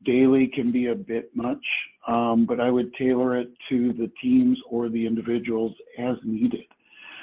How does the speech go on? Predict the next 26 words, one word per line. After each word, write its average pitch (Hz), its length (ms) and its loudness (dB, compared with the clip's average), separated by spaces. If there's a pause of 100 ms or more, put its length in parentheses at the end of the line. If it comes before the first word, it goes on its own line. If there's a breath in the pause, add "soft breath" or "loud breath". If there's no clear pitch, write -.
(460 loud breath)
Um, 110 560 0 (100)
and 131 180 2
also, 127 720 0
you 120 120 -2
may 120 180 0
or 117 100 -2
may 117 200 -2
not 113 260 -4
need 110 220 -4
this 117 160 0 (120)
based 110 300 -8
on 113 240 0
what 110 180 -2
you 110 180 -2
do 110 300 -2 (100)
for 110 440 -4 (160)
time 110 260 -2
entry 110 580 -4 (600 soft breath)
and 110 580 -2 (680)
task 127 260 -2 (160)
tracking. - 460 -10 (760 loud breath)
Uh, 107 300 0
if - 100 -10
you're 120 360 8
using 120 480 2
a 110 100 -6